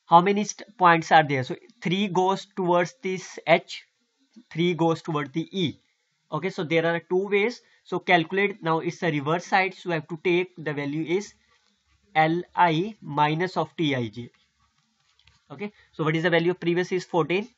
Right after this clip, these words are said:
minus seven. But there are the two ways. So instead of the mini-, maximum, you take the minimum. Fourteen minus seven for this path, since there are the two ways, and for this, but you need to calculate this value also firstly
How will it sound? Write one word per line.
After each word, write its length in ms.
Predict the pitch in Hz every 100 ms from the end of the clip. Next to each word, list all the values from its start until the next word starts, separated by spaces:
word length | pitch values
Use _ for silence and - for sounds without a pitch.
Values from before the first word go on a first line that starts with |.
| _ _ -
minus 380 | 147 147 156
seven. 440 | - 185 170 226 - _ _ _ _ -
But 200 | 156 131
there 140 | 165
are 80 | 170
the 100 | 170 -
two 180 | 190 220
ways. 300 | 220 262 - _ _
So 100 | 175
instead 440 | - 165 - 180 175
of 120 | 160
the 100 | 180
mini-, 260 | 175 175 175
maximum, 480 | 151 151 190 220 - _ _
you 100 | 160
take 300 | 156 170 156
the 80 | 165
minimum. 400 | 151 135 123 110 _
Fourteen 360 | 147 127 160 170
minus 340 | 165 160 170
seven 400 | - 196 170 208 - _ _ _ _ -
for 140 | 147
this 280 | 117 156 160
path, 280 | 202 208 - _ _ _ _ _
since 260 | - 180 160
there 180 | 165 165
are 80 |
the 120 | 165 165
two 180 | 175 175
ways, 280 | 180 220 - _ _
and 240 | 156 156 156
for 180 | 170 151
this, 420 | 135 208 - - _ _ - _ _ _ _ _
but 180 | 160 156
you 140 | 170
need 240 | 165 170 170
to 80 |
calculate 420 | 180 165 147 165 151
this 200 | 160 -
value 280 | 139 131
also 280 | 131 139 143
firstly 440 | 139 147 - 135